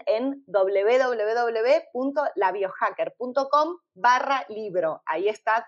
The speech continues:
todas las opciones para obtener el libro. Pueden conocer más sobre biohacking en mi Instagram, que es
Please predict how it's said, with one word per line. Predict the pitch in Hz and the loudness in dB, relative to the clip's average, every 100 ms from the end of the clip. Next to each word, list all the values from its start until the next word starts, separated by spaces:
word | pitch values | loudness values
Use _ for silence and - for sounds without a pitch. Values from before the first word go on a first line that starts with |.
| - | 0
todas | 214 | 2
las | 208 170 - | 2 -2 -8
opciones | - 190 196 - | -10 -8 -8 -8
para | 160 151 - - | -4 -2 -2 -6
obtener | 156 170 180 180 | -10 -8 -6 -6
el | 170 | -6
libro. | 165 151 139 - _ _ _ _ _ _ | -6 -6 -8 -10 _ _ _ _ _ _
Pueden | - 240 247 | 0 2 2
conocer | 233 226 214 254 247 262 - | 0 0 -2 -2 0 0 -2
más | 226 226 254 | -2 -2 -2
sobre | 262 226 202 | -4 0 0
biohacking | 202 196 - 233 240 262 | 0 -2 0 0 0 -4
en | 202 190 196 | -4 -6 -8
mi | 214 262 | -4 0
Instagram, | 277 277 254 247 247 254 | 0 0 0 0 0 -2
que | 240 226 | 0 0
es | 269 | 0